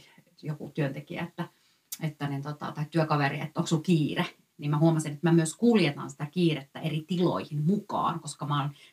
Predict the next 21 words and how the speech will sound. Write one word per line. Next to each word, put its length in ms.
nopeatempoinen 1200
ja, 140
ja 180
kiireen 560
tu-, 280
tuon 240
sitä 200
kiireen 400
tuntua. 520
Niin 80
se 60
on 80
myös 220
siitä 280
tietoiseksi 540
tulemista, 560
että 320
sanottaa 540
sitä 160
eri 160
tavalla. 400